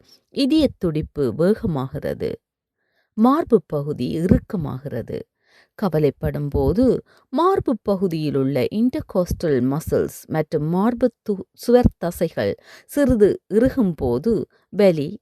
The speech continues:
அல்லது கசப்பு மாதிரியான உணர்ச்சிகள் ஏற்படுகின்றன. சில நேரங்களில் இது செஸ்ட் டைட்னஸ் அல்லது கல் வைத்தது போன்ற உணர்வை ஏற்படுத்துகின்றது.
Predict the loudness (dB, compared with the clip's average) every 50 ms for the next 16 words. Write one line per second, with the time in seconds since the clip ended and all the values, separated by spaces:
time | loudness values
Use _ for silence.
0 | _ _ -4 0 0 0 0 -2 -4 -4 -6 -6 -4 -4 -4 -4 -2 -2 -2 0
1 | 0 0 -2 -2 -2 -2 -2 -2 -2 -2 -2 -2 -2 0 0 0 0 -2 -4 -8
2 | -4 -2 0 -2 -2 -2 0 0 0 0 4 2 2 0 0 -6 -10 -10 -10 -12
3 | -14 -14 -14 -16 -18 -20 _ _ _ _ _ _ _ _ _ _ _ _ _ _
4 | -2 4 6 6 6 6 2 2 2 0 0 -2 -2 -2 -2 0 0 -2 -2 -4
5 | -8 -12 _ _ _ -8 -2 2 2 2 2 2 -4 -8 -4 -4 -2 -2 -2 -4
6 | -6 _ -6 -4 -2 -2 -4 -4 -6 -8 -8 -8 -10 -14 -10 _ -4 -2 -2 0
7 | 0 -2 -2 0 0 0 0 0 0 -2 0 0 0 0 0 -4 -4 -4 -4 -4
8 | -4 -6 -4 -2 -2 -2 0 0 -2 -2 -2 -2 -4 -4 -4 -6 -4 -2 -2 -2
9 | -2 _ -4 -4 -4 -6 -10 -12 -10 -10 -10 -8 -8 -6 -4 -4 -6